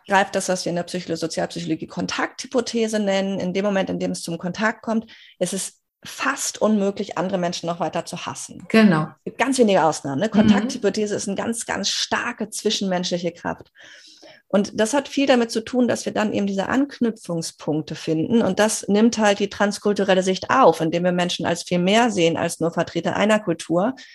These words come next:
Speaker 1: kann ich halt viel schneller Gemeinsamkeiten finden. Das macht Welsch auch nochmal sehr deutlich.
Speaker 2: Mhm.
Speaker 1: Das Zweite, was du ansprichst, ist, dass ich denke, was, was im interkulturellen, in der interkulturellen Sichtweise sehr vernachlässigt wird und in der transkulturellen eben dann aufgeht, ist, dass wenn Menschen sich treffen, schaffen wir immer eine Drittkultur.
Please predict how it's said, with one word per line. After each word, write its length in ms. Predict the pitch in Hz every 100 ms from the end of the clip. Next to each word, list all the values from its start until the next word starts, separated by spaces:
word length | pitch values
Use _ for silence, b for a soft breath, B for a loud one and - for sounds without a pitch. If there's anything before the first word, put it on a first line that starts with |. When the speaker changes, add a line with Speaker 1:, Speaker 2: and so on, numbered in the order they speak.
| B B
Speaker 1:
kann 160 | - 202
ich 140 | 196
halt 140 | 196 185
viel 200 | 185 180
schneller 300 | - 175 175
Gemeinsamkeiten 800 | 165 151 156 156 - 175 - -
finden. 240 | 131 120
Das 160 | 160 -
macht 260 | 170 -
Welsch 300 | 117 143 -
auch 80 | 160
nochmal 260 | 160 147 147
sehr 140 | 143
deutlich. 580 | - - 170 - - - 190
Speaker 2:
Mhm. 380 | 214 196 240 B B B -
Speaker 1:
Das 200 | 180 -
Zweite, 380 | 180 208 320 277
was 220 | 226 -
du 80 | -
ansprichst, 840 | 175 180 - 190 247 - - - b b b b -
ist, 280 | - 202 -
dass 140 | 185
ich 160 | 196 -
denke, 320 | 165 185 196
was, 420 | 185 175 - - _
was 500 | 165 180 - - - _ _ _ -
im 160 | 180
interkulturellen, 1120 | 208 240 214 202 180 175 170 175 175 175 - - _ _ _ -
in 120 | 165
der 80 | 147
interkulturellen 600 | 185 185 180 170 170 165
Sichtweise 460 | 170 - 160 156
sehr 220 | 147 147 156
vernachlässigt 720 | 170 190 254 226 185 170 -
wird 180 | 170 165
und 140 | 160
in 60 | 160
der 100 | 160
transkulturellen 800 | - 170 - 170 165 160 160 156
eben 100 | 160
dann 140 | 156
aufgeht, 340 | 175 185 185
ist, 140 | 180 -
dass 160 | 165
wenn 100 | 170
Menschen 260 | 165 180 175
sich 180 | 165 -
treffen, 420 | - 185 190 185
schaffen 400 | - 175 175 175
wir 80 | -
immer 180 | 175 175
eine 140 | 170
Drittkultur. 800 | - 185 - - - - -